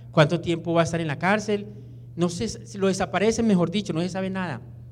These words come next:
Cuando yo escuché que lo habían metido a la cárcel,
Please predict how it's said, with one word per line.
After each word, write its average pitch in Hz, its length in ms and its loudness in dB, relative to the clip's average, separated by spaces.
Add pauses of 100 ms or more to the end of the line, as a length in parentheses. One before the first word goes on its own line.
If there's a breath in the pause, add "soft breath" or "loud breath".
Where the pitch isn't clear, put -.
(1160 loud breath)
Cuando 175 200 6
yo 180 160 10
escuché 269 380 4
que 277 80 -4
lo 240 80 8
habían 233 120 8
metido 226 200 8
a 233 40 10
la 214 120 8
cárcel, 196 420 2